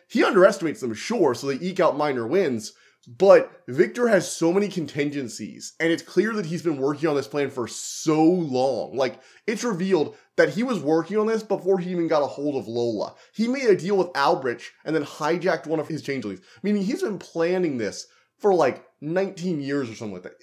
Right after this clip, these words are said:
An insane amount of time. Literally decades of his life have gone into this scheme. And I can, you can only imagine how much influence and power and money he had to do this. It's very interesting 'cause the heroes in the first few books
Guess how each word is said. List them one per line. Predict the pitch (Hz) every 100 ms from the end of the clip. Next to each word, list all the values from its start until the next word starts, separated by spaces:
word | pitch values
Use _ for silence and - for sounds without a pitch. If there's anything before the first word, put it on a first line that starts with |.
| 185
An | 170
insane | 160 - - - 196 185 190 175
amount | 143 123
of |
time. | 131 104 90 131
Literally | 233 240 208 139
decades | 120 147 165 147 139
of |
his | 131 104
life | 117 110
have | 113
gone | 113 107
into | -
this | 101 90
scheme. | - 113 73 - _ _ _ _ _ _ _ _ -
And | 165
I | 196
can, | 190
you | 208
can | 214
only | 208 180
imagine | 143 147 151 135
how | 139
much | - -
influence | 135 127 143 131 123
and | 120 101
power | - 123 123 127
and | 120
money | 113 120 110
he | 127
had | 107
to | 110 110
do | 90 107
this. | 82 - - - -
It's | 175
very | 214 254 254
interesting | 208 208 214 180
'cause | 180
the | 170 156
heroes | - 247 262 214 156
in |
the | 139
first | 143 147 147
few | 147
books | 110 113 - - -